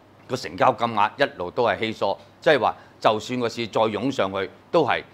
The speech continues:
有波幅冇升幅，有反彈冇大升嘅後抽市嘅啫。不過咁樣講法，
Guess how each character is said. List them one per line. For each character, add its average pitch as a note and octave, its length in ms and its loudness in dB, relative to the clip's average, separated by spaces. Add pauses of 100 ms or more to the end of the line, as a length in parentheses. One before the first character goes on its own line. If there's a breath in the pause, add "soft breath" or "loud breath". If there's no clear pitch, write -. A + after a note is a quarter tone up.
(180)
有 A2+ 180 2
波 B2+ 180 2
幅 C3 220 -4
冇 F#2+ 120 -4
升 A#2 200 -6
幅， A#2 240 -4
有 F2+ 200 -2
反 F#2 260 -4
彈 D2+ 180 -2
冇 E2 140 -10
大 D2 160 -6
升 G2+ 180 -10
嘅 E2+ 100 -4
後 C#2 200 -10
抽 F2 240 -8
市 E2+ 160 -18
嘅 F2 100 -8
啫。 A2+ 160 0 (440 loud breath)
不 D3 100 -2
過 A2 160 -4
咁 F#2 100 -6
樣 A2 140 -8
講 E2+ 200 -8
法， F2 220 -2